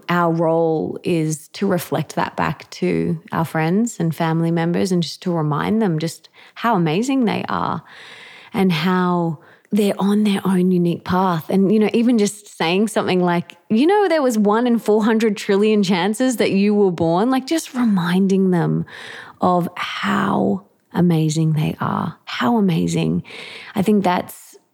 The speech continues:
a beautiful thing that you can do for a friend. If,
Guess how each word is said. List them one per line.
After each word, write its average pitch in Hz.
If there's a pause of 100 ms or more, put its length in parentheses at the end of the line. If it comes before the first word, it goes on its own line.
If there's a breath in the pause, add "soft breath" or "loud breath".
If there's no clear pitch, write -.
(300)
a 190
beautiful 190
thing 175
that -
you 165
can 160
do 151
for 143
a 151
friend. -
If, -